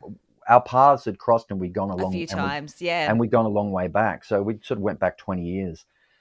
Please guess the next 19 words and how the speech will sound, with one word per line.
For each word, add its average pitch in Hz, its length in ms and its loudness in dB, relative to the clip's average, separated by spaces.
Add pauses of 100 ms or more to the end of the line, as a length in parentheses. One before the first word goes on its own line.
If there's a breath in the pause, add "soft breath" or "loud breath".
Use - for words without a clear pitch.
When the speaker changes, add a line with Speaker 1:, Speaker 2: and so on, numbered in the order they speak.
(160)
Speaker 2:
Mm. - 60 -8
Speaker 1:
And 117 560 2 (100)
so 131 180 2
she - 180 -4
started 139 340 2
doing 107 260 0
some 101 260 -4
work 104 240 2
for 101 80 -8
the, 98 280 2 (200)
them 101 240 0
while 92 240 2
I 98 120 4
was, 92 460 -4
uh, 85 520 -4 (600)
o-, 90 180 -2
on 101 180 0
Neighbours, 107 420 0
and, 117 180 -6